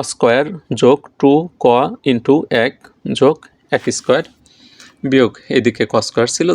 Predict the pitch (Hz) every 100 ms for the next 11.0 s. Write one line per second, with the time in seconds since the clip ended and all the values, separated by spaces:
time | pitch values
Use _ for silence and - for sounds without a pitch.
0 | 110 98 - - - - - - - -
1 | 151 196 165 - 117 113 160 - 170 170
2 | 170 - 131 - - 107 117 131 110 139
3 | 135 - 131 113 131 147 - 165 143 123
4 | 135 110 - 107 135 147 123 - 117 -
5 | _ _ - - _ - 110 135 170 -
6 | 127 107 110 _ _ 151 143 160 131 143
7 | 160 156 156 151 151 156 - 147 123 151
8 | 151 113 104 98 104 - _ - - -
9 | _ - 131 160 151 - 135 127 156 143
10 | 131 123 131 - - 131 131 131 104 -